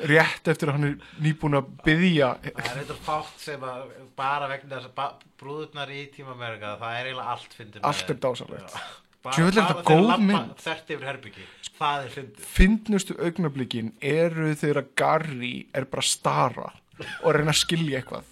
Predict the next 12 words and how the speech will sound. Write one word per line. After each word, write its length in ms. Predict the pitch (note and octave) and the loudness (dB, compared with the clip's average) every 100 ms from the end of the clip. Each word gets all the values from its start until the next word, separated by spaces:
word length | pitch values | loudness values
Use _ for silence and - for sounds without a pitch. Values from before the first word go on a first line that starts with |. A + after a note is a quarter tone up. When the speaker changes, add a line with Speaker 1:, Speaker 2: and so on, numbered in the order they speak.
| - - - - - | -18 -18 -18 -20 -18
Speaker 2:
Matt 400 | G2+ G2+ F#2+ - _ | -14 -14 -16 -20 _
Damon. 840 | G#2 G#2 G2+ G2 F#2+ - - A#3+ - - - - - - - - - - | -20 -20 -20 -20 -20 -16 -12 -12 -12 -20 -20 -20 -20 -20 -20 -20 -20 -8
Hann 140 | A#2 | -4
var 160 | A#2+ C3+ | -4 -6
ógeðslega 240 | C3+ A#2+ | -10 -12
fyndið 320 | C#3 C3+ B2 | -12 -12 -10
í 80 | A2+ | -8
hérna 180 | A2 G#2+ | -8 -6
Martian 480 | A#2 C#3 - G#2+ F#2 | -4 -4 -6 -10 -12
þegar 140 | G#2 G2+ | -10 -10
hann 100 | F#2+ | -10
sagði, 320 | G#2+ G2+ | -10 -10